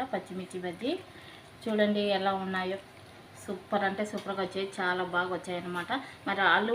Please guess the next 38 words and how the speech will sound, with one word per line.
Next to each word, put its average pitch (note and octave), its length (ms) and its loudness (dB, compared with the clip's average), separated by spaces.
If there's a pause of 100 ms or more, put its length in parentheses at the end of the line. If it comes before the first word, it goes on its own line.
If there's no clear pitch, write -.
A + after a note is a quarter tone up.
(120)
బజ్జీలకైతే G3+ 720 2
నేను F#3+ 220 -2
కారము, F#3+ 360 0 (140)
సాల్ట్, F#3 360 -2 (340)
ఆడ, F3+ 120 0 (260)
అలాగనే F#3+ 500 -2
సోడా F3 280 -4
పొడి, G3+ 220 0 (500)
మ్, F#3 100 -2 (140)
కొద్దిగా A3 420 2 (120)
గరం F3+ 240 4
మసాలా G#3 440 -2
పొడి, A#3 220 0 (320)
కొంచెం G3+ 260 -2 (160)
జీలకర్ర G3+ 400 0
పొడి G#3+ 160 2
అయితే F#3+ 220 -2
కలిపానండి. F3+ 600 -2 (260)
ఆలు F3+ 180 -2 (120)
బజ్జీకి F3 380 -10
అయితే G3 160 -4 (120)
చాలా F#3 260 0
అంటే F#3+ 140 -10 (100)
చాలా F#3+ 260 -6
టేస్టీగా G3+ 420 -6
ఉన్నాయి, G#3 240 -6
చాలా F3+ 180 -6 (100)
బాగున్నాయి F#3 300 -6
అనమాట. F#3 260 -12 (400)
మరి G3 220 -4
ఎలా A3 120 4 (140)
ఉన్నాయో A3 320 0 (400)
మీకు G3 220 -6
నచ్చితే G3 300 -4
ఒక F#3+ 140 -4
లైక్ F#3+ 240 -4
చేయండి. G3+ 300 -4 (100)
అలాగనే F#3 400 -2